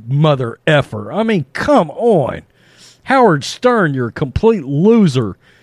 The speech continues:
You have turned into exactly what you used to hate. Unbelievable. I cannot believe I used to watch you back in the day, late at night, back in the day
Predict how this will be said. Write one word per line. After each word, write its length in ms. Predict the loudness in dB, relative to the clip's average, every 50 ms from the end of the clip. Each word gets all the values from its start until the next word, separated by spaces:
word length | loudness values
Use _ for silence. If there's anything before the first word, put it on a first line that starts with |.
| _ _ -6
You 140 | -2 0 2
have 200 | 2 2 0 -4
turned 340 | -6 -4 -2 -2 -2 -2 -4
into 440 | -2 0 0 0 0 -2 -2 0 0
exactly 680 | 0 -2 -4 -2 0 0 0 0 -2 -2 0 0 0
what 440 | 0 0 2 2 2 2 0 -4 -6
you 160 | -4 -2 -2
used 520 | -2 -4 -2 0 2 2 2 0 -4 -6 -6
to 220 | -6 -6 -6 -6 _ _ -10 -2
hate. 420 | 0 0 0 0 -4 -12 -20 -20 _ _ _ _ _ _ _ _ _ _ _ _ _ _ _ _ _ -2
Unbelievable. 1300 | 0 2 2 2 0 -2 -4 -6 -8 -4 -2 -2 -2 0 0 2 2 2 2 0 -2 -2 -2 -2 -4 -2
I 100 | -4 -6
cannot 500 | -6 -4 -6 -6 -4 -2 -2 -2 -2 -2
believe 640 | -4 -4 -2 2 2 2 4 4 2 0 -2 -6 -10 _ _ _ _ _ -4
I 80 | 0 0
used 300 | 2 2 0 -2 -2 -4
to 80 | -4
watch 400 | -2 0 2 2 2 0 -2 -4
you 100 | -4 -2
back 300 | 0 2 2 2 2 -2
in 60 | -2 -4
the 100 | -4 -2
day, 420 | 2 2 4 4 4 2 0 -2 _ _ _ _ _ _ _ -8
late 420 | -4 0 2 2 4 4 4 4
at 160 | 2 2 2
night, 440 | 0 0 2 2 2 0 0 -2 -6 _ _ _ _ _ _ _ _ -10
back 340 | -2 0 2 2 2 0 0
in 100 | -2 -2
the 100 | -2 0
day 500 | 2 2 2 4 4 4 4 2 2 0